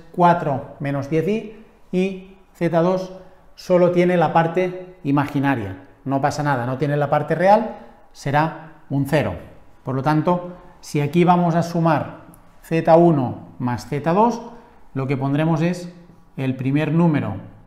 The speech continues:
igual que está, y si sumamos, ponemos igualmente el segundo con los mismos signos. En este caso, solo tenemos el tres i, lo vamos a dejar en positivo. Vamos a juntar los números,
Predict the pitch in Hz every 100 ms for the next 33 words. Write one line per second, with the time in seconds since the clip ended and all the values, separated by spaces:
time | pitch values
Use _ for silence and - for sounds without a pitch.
0 | - 117 123 123 147 147 196 226 - -
1 | - - - - - - 175 214 214 -
2 | - - - - - - 135 - 143 165
3 | 185 220 220 - - - - 131 143 151
4 | 147 143 151 156 147 180 - - - -
5 | 127 123 - 131 160 190 202 226 226 -
6 | - - - 131 127 123 151 147 147 143
7 | 131 101 95 - - - - 123 123 135
8 | 156 151 180 180 - - - - 143 139
9 | 139 139 135 143 139 170 180 226 - -
10 | - - 139 147 156 151 147 156 160 165
11 | 180 - - - - 123 117 120 110 76
12 | - - - - - - - 139 151 147
13 | 160 143 147 151 135 180 165 120 101